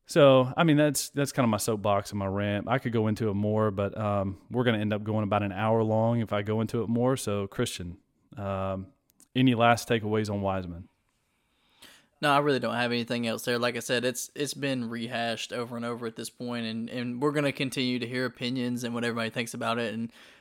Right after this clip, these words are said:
Speaker 2: that's obviously expected in a situation like this. But what I wanna move on to is,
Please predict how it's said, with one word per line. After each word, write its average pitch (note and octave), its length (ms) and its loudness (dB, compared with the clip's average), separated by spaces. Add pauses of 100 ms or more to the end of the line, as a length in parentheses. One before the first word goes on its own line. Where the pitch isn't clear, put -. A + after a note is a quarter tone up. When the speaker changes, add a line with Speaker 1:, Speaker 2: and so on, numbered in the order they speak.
(120)
Speaker 2:
that's C3 200 2
obviously A#2+ 340 -2
expected A#2+ 460 -4
in A#2+ 80 -2
a A#2 60 -4
situation A#2+ 520 -4
like A#2 180 -4
this. B2 180 -4
But B2 120 -2
what B2+ 160 0
I D3 100 8
wanna D#3+ 180 2
move D3 220 -2
on C3+ 160 0
to C3+ 340 0
is, A#2 500 0